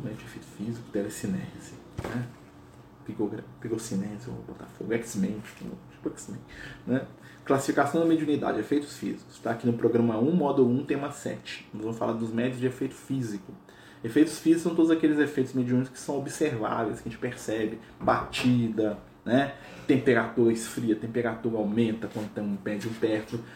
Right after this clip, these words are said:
Barulhos, sons, materializações,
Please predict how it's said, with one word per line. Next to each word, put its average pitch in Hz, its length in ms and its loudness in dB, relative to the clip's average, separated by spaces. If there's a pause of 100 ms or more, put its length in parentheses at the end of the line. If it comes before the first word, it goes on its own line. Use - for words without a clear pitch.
(140)
Barulhos, 123 760 4
sons, 123 500 2
materializações, 120 1200 0